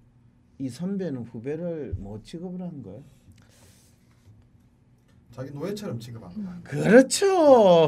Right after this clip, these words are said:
Speaker 1: 훌륭해요. 개돼지가 아니에요. 노예예요, 이거는요. 지금 민주공화국이라는 대한민국 대학에서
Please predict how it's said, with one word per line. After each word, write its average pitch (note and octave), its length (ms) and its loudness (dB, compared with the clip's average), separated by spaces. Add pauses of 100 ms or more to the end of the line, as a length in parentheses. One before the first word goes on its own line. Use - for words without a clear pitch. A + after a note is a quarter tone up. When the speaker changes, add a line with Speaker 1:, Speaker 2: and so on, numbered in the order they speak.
Speaker 1:
훌륭해요. E3+ 640 0
개돼지가 D#3 580 -2
아니에요. G#2 400 -6 (240)
노예예요, B2+ 680 -6
이거는요. D#2+ 480 -18 (340)
지금 E3+ 360 -6
민주공화국이라는 B2+ 1040 -4
대한민국 C#3 680 -12 (640)
대학에서 D3 840 -6